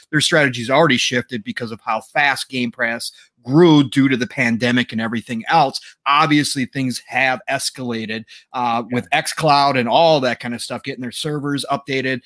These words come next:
Speaker 1: the server blades updated with the Series, uh, consoles. That was pushed,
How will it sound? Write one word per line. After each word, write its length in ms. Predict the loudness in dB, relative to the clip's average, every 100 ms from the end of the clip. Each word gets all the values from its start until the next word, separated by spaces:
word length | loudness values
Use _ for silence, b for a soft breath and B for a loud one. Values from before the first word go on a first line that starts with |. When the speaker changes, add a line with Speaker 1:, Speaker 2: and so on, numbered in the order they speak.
| b
Speaker 1:
the 60 | -8
server 280 | -4 -2 -2
blades 280 | 0 -2 0
updated 500 | -2 -2 -4 -2 -2
with 200 | -4 -4
the 80 |
Series, 480 | -6 -4 -2 -2 -4
uh, 160 | -6 -10
consoles. 500 | -6 -6 -4 -8 -8 -2
That 260 | -2 -2
was 180 | -4 -6
pushed, 540 | -8 -4 -2 -2 -4